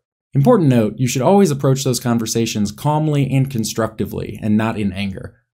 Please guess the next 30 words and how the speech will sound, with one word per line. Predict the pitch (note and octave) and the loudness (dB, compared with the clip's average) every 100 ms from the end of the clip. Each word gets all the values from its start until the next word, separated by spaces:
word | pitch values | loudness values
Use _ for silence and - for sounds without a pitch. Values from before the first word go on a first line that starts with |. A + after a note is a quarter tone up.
| _ - | _ 2
But | F3 E3 | 2 4
that's | F3+ F3 | 2 0
a | |
bigger | C3 B2 | 0 0
topic | A2 A2+ G2+ G2 | 0 -4 -4 -6
for | G2+ | -6
another | F#2+ F#2 F2 | -4 -4 -6
video. | E2+ E2+ F2 F#2 F#2 _ _ _ - | -6 -8 -8 -10 -12 _ _ _ -6
If | C3 | -2
this | D#3+ | 0
video | D3 E3 D#3 | 2 2 2
was | C#3 | 2
helpful | C#3+ C#3 C#3+ | -2 -2 -4
so | C#3 | -2
far, | C3+ C3 C3+ D#3+ | -2 2 2 2
I'd | A#2 | 0
appreciate | A#2 C#3+ C#3 C3 | -2 -2 0 0
if | G#2 | -2
you | G#2 | -4
hit | G#2 | -4
the | F#2 | -4
like | F#2 F#2 | -8 -8
button. | - F#2 F#2+ F#2+ | -10 -10 -8 -6
It | |
really | G#2 A#2 C3 | 0 2 4
helps | G#2+ G2+ - | 2 -2 -2
me | G2 | -4
with | F#2 | -2
the | F2+ | -6
algorithm. | F#2+ F2+ F2+ F#2 F#2 | -6 -8 -8 -8 -10